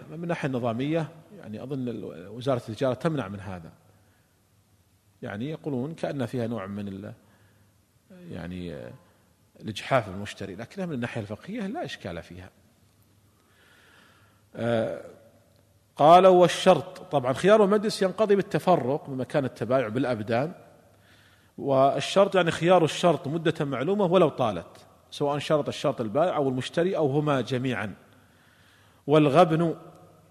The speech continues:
في، في النجش والمسترسل والتلقي. الصواب أن الغبن في، في هذه الصورة وفي غيرها،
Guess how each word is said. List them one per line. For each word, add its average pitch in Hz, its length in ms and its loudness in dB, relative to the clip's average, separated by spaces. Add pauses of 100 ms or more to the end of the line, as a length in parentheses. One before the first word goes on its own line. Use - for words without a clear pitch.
(260)
في، 131 100 -6 (120)
في - 120 -12
النجش 143 420 0
والمسترسل 165 840 0
والتلقي. 147 640 0 (840)
الصواب 208 360 2
أن 180 120 -2
الغبن 208 420 0 (500)
في، 262 300 -10
في 214 180 0
هذه 196 180 4
الصورة 214 360 2
وفي 208 200 2
غيرها، 117 420 2